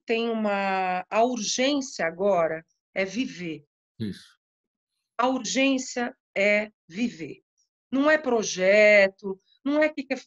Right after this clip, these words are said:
Speaker 1: "Fabiana, o que que você vai fazer no futuro?" Eu não sei. Eu só quero viver.
Speaker 2: Uhum.
Speaker 1: E eu quero dar essa condição pra outras pessoas. Eu quero ajudar. Quem
Speaker 2: Tem que
Speaker 1: sou eu?
Speaker 2: ajudar.
Speaker 1: Dar esse, eu.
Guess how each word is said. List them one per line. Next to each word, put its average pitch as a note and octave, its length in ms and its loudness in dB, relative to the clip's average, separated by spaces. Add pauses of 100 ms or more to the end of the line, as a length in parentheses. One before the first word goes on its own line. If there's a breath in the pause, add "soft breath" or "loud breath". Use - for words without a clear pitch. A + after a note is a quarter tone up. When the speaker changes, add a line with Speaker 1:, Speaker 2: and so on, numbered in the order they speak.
(220)
Speaker 1:
"Fabiana, C4+ 340 0
o - 20 -10
que D#4+ 120 -10
que - 40 -16
você C#4+ 120 -4
vai C4 120 -2
fazer A#3+ 280 0
no A#3+ 100 -4
futuro?" A4 220 -4
Eu C5 60 -2
não B4+ 60 -4
sei. C#4 540 0 (320)
Eu A3 60 -2
só C#4 120 -2
quero D#4 300 2
viver. B3 420 -4 (880)
Speaker 2:
Uhum. G2+ 160 -16
Speaker 1:
E G#3 60 0
eu A#3 80 4
quero C4 240 0
dar C4+ 160 4
essa D4+ 180 -2
condição B3+ 480 -6
pra B3+ 120 -4
outras B3+ 260 -6
pessoas. C4+ 300 -8
Eu G#3+ 80 -8
quero B3+ 160 2
ajudar. A#3 480 2 (280 soft breath)
Quem A#3 140 -2
Speaker 2:
Tem C4+ 60 0
que - 80 -4
Speaker 1:
sou A3 160 4
eu? G#3+ 160 4
Speaker 2:
ajudar. F#3 80 -10
Speaker 1:
Dar G#3+ 240 6
esse, F#3+ 260 -6
eu. F#3+ 220 0